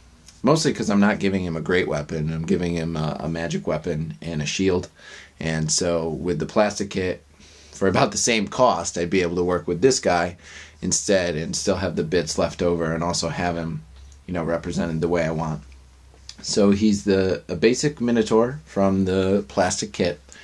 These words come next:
and then I added wings from the new Vargeist and Crypt Horrors box. Uh, again, if you've been following along with the show, you know that I decided to build the Crypt Horrors instead of the Vargeists, and I had all these wings left over.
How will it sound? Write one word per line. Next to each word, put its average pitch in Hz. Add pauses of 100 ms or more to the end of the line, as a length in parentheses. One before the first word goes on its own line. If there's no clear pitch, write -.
(440)
and 95
then 98
I 92
added 131
wings 113
from 92
the 95
new 95
Vargeist 92
and 85
Crypt 147
Horrors 76
box. - (140)
Uh, -
again, 98
if 101
you've 82
been 87
following 98
along 95
with 90
the 92
show, 107 (380)
you 104
know 101
that 98
I 90
decided 92
to 196
build 92
the 73
Crypt 160
Horrors 92
instead 87
of 80
the 85
Vargeists, 82
and 90
I 82
had 95
all 104
these 98
wings 113
left 87
over. 98